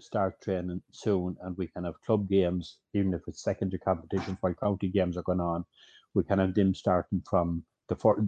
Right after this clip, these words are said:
first weekend in June. So that in itself is good. We have our young players, which is most important. Our underage players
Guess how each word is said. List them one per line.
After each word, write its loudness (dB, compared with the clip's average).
first 2
weekend 2
in -2
June. 0
So 0
that 4
in 6
itself 4
is -2
good. 2
We -2
have 2
our 6
young 4
players, 0
which -4
is 2
most 0
important. 0
Our 4
underage 2
players -4